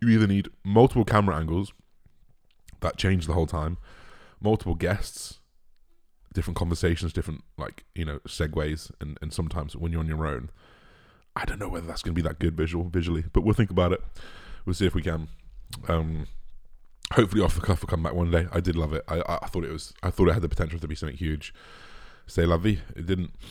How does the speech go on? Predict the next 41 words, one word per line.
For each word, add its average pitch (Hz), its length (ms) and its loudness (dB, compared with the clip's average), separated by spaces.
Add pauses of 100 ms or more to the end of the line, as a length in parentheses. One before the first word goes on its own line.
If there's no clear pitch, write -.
(220)
Fortunately, 85 580 2
neither, 87 460 2
none 90 220 4
of 80 100 2
us, 78 240 -2
like, 76 120 -4
rely 82 380 0
on 71 280 -2
the - 80 -8
Off - 160 -6
the 78 60 -6
Cuff 76 220 -6
for - 100 -10
it - 80 -14
to - 60 -12
be 71 80 -8
our, 67 100 -6
like, - 140 -14
our 73 80 -6
job 73 260 -4
and 73 140 -6
stuff. - 160 -6
I - 80 0
think 120 140 2
that's 101 140 4
probably 95 180 4
what 85 140 2
made 85 220 4
it - 120 -2
so 82 140 4
difficult, 85 440 0
is 82 60 -2
that 82 100 -2
we 87 120 -2
all 95 180 6
had 95 160 0
our 90 120 4
own 90 160 4
things 87 240 0
going 82 280 2
on. 98 280 -2